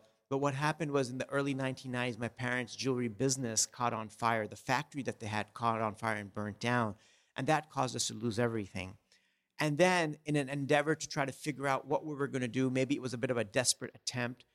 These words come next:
um, by my folks to figure out what the next step was, how to sustain our life, because our entire lifestyle was being sustained by that business. They decided to explore business opportunities in post-communist Bulgaria in nineteen ninety-two.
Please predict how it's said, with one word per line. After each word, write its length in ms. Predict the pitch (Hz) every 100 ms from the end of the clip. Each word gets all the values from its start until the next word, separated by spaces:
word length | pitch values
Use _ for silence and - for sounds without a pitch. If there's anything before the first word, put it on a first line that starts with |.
| _ _
um, 420 | 110 113 110 110 107
by 80 |
my 140 | 113 117
folks 300 | - 127 -
to 60 |
figure 240 | - 123 117
out 140 | 117
what 160 | 120 -
the 60 |
next 260 | 113 117 -
step 220 | - 123
was, 140 | - 117
how 80 | 117
to 100 | -
sustain 480 | - - - 127
our 160 | 120 117
life, 300 | 110 107 107
because 220 | - 117
our 120 | 110 110
entire 680 | 110 - 123 120 120 117 - _ _ _
lifestyle 440 | 117 120 123 127 120
was 80 |
being 160 | 110 123
sustained 560 | - 120 - 123 120 101 -
by 360 | 120 127 131 110
that 240 | 107 98
business. 400 | 107 98 110 107 - _ _ -
They 100 | 170
decided 560 | 170 - 147 139 139
to 80 | 139
explore 380 | 131 - - 135
business 380 | 113 127 131 -
opportunities 680 | 120 - - 123 117 117 -
in 240 | 123 120 -
post-communist 1000 | - 156 147 - - - 127 131 127 -
Bulgaria 760 | 110 104 110 107 107 98 90 87 _ _
in 140 | 113 113
nineteen 320 | 120 120 123
ninety-two. 600 | 117 110 104 - 127 107